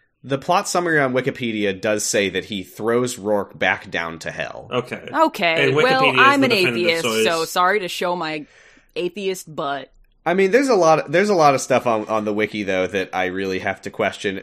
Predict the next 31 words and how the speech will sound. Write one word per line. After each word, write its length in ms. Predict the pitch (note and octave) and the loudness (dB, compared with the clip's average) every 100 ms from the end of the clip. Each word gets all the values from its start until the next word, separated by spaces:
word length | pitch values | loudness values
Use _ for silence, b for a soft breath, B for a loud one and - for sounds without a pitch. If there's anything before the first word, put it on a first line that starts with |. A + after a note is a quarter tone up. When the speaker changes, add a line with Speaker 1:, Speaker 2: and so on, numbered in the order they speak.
| - | -8
Speaker 1:
Here's, 320 | D3 E3+ D#3 | -4 -4 -6
here's 300 | C3+ F3+ F3+ | -4 -4 -2
one. 360 | G2 F#2 A2 - _ _ _ _ | -4 -4 -4 -12 _ _ _ _
Uh, 360 | B2 B2 B2 B2 - _ _ | -2 0 2 0 -4 _ _
it 160 | C#3+ C#3+ | -6 0
says 280 | F3 G3 G3 | 0 0 -2
that 200 | F3 - | -6 -4
Kerrigan 800 | D#3 D#3+ D3+ C#3+ B2 B2 A#2+ _ | -4 -2 0 0 0 -2 -6 _
is 240 | - A2+ - | -8 -8 -8
turned 340 | - C#3 C3+ | -4 -2 -2
into 280 | C3 B2 A2+ | -4 -6 -10
Blackout. 800 | - G#2+ A#2 - C#2 B1+ - - _ _ _ _ C3 | -4 -2 -2 -2 -4 -4 -12 -18 _ _ _ _ 2
That 180 | D3 D#3+ | 4 4
Speaker 3:
Uh-huh. 160 | E3 | 2
Speaker 1:
is 60 | B2 | 4
never 280 | D#3 F#3+ C3+ | 2 2 -2
said 280 | - F#2+ F2 | 0 0 0
in 120 | E2+ | -4
the 60 | |
movie, 560 | D#2+ D2 D#2 D2+ F#2+ B2+ | -8 -10 -10 -10 -10 -10
but 140 | E3 B2 | -2 0
Speaker 3:
No. 60 | |
Speaker 1:
there 120 | C3 C3+ | 2 0
is 180 | F#3+ | 0
a 80 | F#3 | 0
citation, 800 | D3 C#3 C3+ E3+ D#3 - B1+ C#2+ - | 2 2 2 0 -2 -6 -10 -16 -8
so 180 | - A#2 | -2 -2
apparently 460 | C3 D3+ D3+ D#3 | 0 -2 0 2
Speaker 2:
Okay. 120 | F#3 D3+ | 2 2
Speaker 1:
he 40 | |
does. 380 | D2+ C2 - | 0 -4 -10